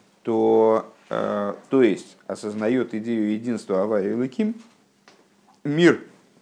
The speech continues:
вокруг него, он преображается. Э, то есть пе-, теряет свой мециус, теряет свою грубость, теряет свою вот, э, отдельность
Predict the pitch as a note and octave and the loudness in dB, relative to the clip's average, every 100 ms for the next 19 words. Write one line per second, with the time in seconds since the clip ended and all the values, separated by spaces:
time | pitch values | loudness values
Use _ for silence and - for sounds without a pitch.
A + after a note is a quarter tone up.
0 | _ A2+ B2 D3+ C3 C3 D#3 A3 D#3 D#3+ | _ 0 2 2 -2 -2 -2 0 -2 -2
1 | E3+ D#3 B2+ A2+ A2 A2 A2 - _ _ | -4 0 0 2 0 -2 -12 -20 _ _
2 | _ _ _ _ _ _ _ _ _ _ | _ _ _ _ _ _ _ _ _ _
3 | - G#2 G2+ G2 A2+ G#2+ - - _ _ | -6 -4 -4 -2 -4 -4 -8 -20 _ _
4 | _ A#2 A2 G#2+ B2 C3+ G#3+ A3+ - C#3 | _ 0 0 2 2 2 2 -2 -6 -6
5 | E3+ E3+ - G#3+ G#3 - A#2+ C3+ D3 D3 | -4 -6 -6 -6 -6 -6 -6 -4 -6 -10
6 | - C3+ C3+ C3+ B2+ A2+ A2 G#2 A2 - | -6 -4 -2 -4 -4 -4 -4 -4 -6 -6
7 | A2 A#2+ B2+ - G#2+ A2 A2+ G#2+ - - | -6 -4 -6 -6 -4 -4 -6 -10 -14 -20
8 | _ _ _ _ _ _ - G#2 G2+ - | _ _ _ _ _ _ -6 -2 -2 0
9 | A#2 A2 G2+ G#2 G2 G2 - | -2 -2 -2 -2 -4 -8 -16